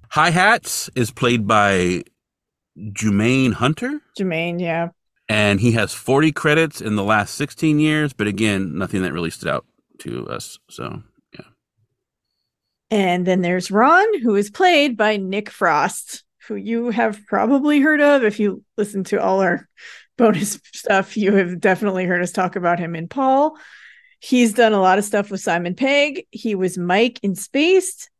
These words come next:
Speaker 2: Ed and Shaun of the Dead, Clive Gollings in Paul, P C Danny Butterman in Hot Fuzz,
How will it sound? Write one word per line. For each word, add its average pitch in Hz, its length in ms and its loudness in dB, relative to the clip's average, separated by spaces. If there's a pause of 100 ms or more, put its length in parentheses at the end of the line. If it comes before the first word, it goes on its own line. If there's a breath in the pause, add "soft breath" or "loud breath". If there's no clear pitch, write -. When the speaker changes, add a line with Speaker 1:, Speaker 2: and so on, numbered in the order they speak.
Speaker 2:
Ed 262 280 4
and 220 160 -2
Shaun 190 220 -2
of 185 120 -6
the 208 100 -4
Dead, 262 500 0 (100)
Clive 185 380 -2
Gollings 254 560 0
in 214 140 -4
Paul, 240 600 0 (260)
P 233 260 -2
C 226 260 -4
Danny 190 340 0
Butterman 247 600 0
in 196 80 -6
Hot 349 260 0 (100)
Fuzz, 175 540 0